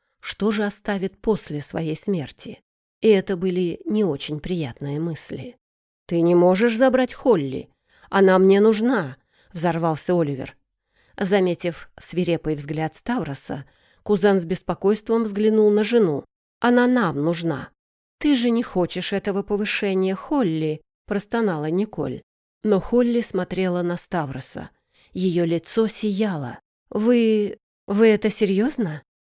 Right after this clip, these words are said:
Я никогда не говорю ничего просто так. Сегодня, в этой старой каменной церкви, в свете свечей, он впервые осознал,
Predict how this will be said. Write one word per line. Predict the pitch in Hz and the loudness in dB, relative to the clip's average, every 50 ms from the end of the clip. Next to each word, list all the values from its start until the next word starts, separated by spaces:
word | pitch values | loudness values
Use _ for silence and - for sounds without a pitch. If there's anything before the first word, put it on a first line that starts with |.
| _ _ _ - | _ _ _ 0
Я | 190 220 226 | 2 4 4
никогда | 220 214 208 - 214 190 175 196 185 | 4 4 2 2 -2 0 0 0 0
не | 160 160 156 | 0 -2 0
говорю | 143 165 165 170 175 208 214 | 0 0 0 2 2 2 2
ничего | 185 160 - - - 165 156 185 190 | 2 0 -4 -6 -6 -4 -4 -4 -4
просто | - - 151 160 156 - - 156 | -4 -4 -4 -4 -4 -6 -10 -12
так. | - - 151 127 113 - - _ _ _ _ _ _ _ _ _ _ | -10 -8 -10 -12 -12 -16 -20 _ _ _ _ _ _ _ _ _ _
Сегодня, | - - - 214 202 196 202 180 143 151 143 135 - - - _ _ _ _ | -20 -10 -4 -2 2 2 2 2 2 0 -6 -6 -8 -12 -16 _ _ _ _
в | - 185 180 | -4 0 2
этой | 185 175 - 180 165 | 2 2 0 -2 -4
старой | - - _ 220 220 190 165 151 147 | -4 -6 _ -2 0 0 -2 -4 -6
каменной | 139 - - 196 185 170 156 151 151 151 | -6 -2 -2 0 0 0 -2 -4 -4 -6
церкви, | 147 - - - 233 226 - - - 139 117 - - _ _ _ _ _ | -8 -6 -4 -4 -4 -4 -4 -10 -14 -14 -14 -14 -16 _ _ _ _ _
в | - - | -18 -16
свете | - - 190 202 196 180 - - 165 | -10 -4 0 0 0 0 -2 -6 -12
свечей, | - - - 175 156 - - - - 196 190 160 139 131 - _ _ _ _ _ _ _ _ | -12 -10 -8 -10 -8 -8 -6 -4 -2 -2 -2 -2 -4 -8 -12 _ _ _ _ _ _ _ _
он | 190 185 | 0 0
впервые | - - - - 175 165 160 156 165 175 190 208 | 0 -2 -4 -4 -2 -2 0 0 0 2 0 0
осознал, | 208 - - 240 226 - 214 185 151 135 139 139 - | -2 -2 -2 -4 0 0 0 0 0 -2 -6 -8 -10